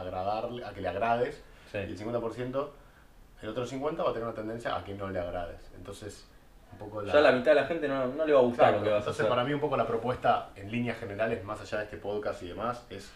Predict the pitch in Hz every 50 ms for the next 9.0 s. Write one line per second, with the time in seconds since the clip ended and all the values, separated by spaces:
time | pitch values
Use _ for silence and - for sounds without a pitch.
0 | - 85 82 82 90 90 90 87 87 87 87 87 92 92 92 98 107 110 113 147
1 | 151 151 143 131 117 101 98 95 - - 123 117 107 95 98 101 107 - 123 120
2 | 113 - - - - - - - - - - - 113 113 113 - - - - -
3 | - - - - - - - - - - 110 107 - 143 151 156 147 139 135 120
4 | 117 - - - - 113 110 127 127 - - 131 123 123 120 - 117 107 - -
5 | 110 104 - - 123 120 117 113 101 98 - - - 123 120 120 113 107 107 -
6 | - 131 127 120 120 110 104 - - - - - 131 117 113 107 104 107 107 113
7 | 107 98 92 92 92 92 - - - - - - 143 139 127 117 104 - 95 92
8 | 101 104 - - - 139 135 127 135 127 113 110 107 110 120 131 139 139 -